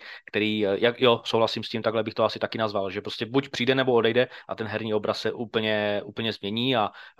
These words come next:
věřím tomu, že Liverpool se zvedne, věřím tomu, že Salah se, eh, v, eh, v průběhu sezóny zvedne a Liverpool na konci sezóny nebude muset řešit otázku budoucnosti Kloppa, <clears throat> ale bude muset řešit otázku, jakým způsobem,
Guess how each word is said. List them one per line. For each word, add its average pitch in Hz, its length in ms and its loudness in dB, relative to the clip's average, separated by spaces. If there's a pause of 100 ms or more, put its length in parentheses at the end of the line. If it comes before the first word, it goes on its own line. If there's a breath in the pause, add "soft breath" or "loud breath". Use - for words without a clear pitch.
věřím 151 300 4
tomu, 143 220 6
že 135 100 6
Liverpool 135 400 4
se 139 120 4
zvedne, 123 480 2
věřím 127 240 0
tomu, 127 220 -2
že 120 160 0 (180)
Salah 113 360 4
se, 117 140 2
eh, - 600 -2
v, - 180 -10
eh, - 20 -4 (640)
v - 80 -20
průběhu 117 680 2 (140)
sezóny 113 400 0
zvedne 113 420 2 (420 loud breath)
a 101 520 6 (520)
Liverpool 117 520 0
na 110 100 4
konci 117 280 -2
sezóny 113 360 0
nebude 110 320 0
muset 110 300 -4
řešit 107 340 -4
otázku 104 460 0 (220 loud breath)
budoucnosti 107 480 -2
Kloppa, 107 400 4 (340 loud breath)
<clears throat> 180 300 0
ale 113 180 2
bude 117 400 2
muset 117 320 -4
řešit 113 360 -2
otázku, 110 560 0
jakým 127 340 2
způsobem, 123 580 0